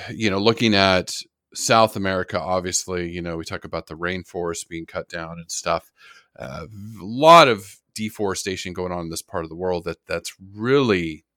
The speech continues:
impacting amphibians, because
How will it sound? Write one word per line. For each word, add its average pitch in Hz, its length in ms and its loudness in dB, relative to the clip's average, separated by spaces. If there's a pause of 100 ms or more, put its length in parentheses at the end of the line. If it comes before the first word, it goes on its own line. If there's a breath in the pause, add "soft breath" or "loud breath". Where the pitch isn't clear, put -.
(1160 soft breath)
impacting 101 760 -2 (160)
amphibians, 92 640 -4
because 107 640 0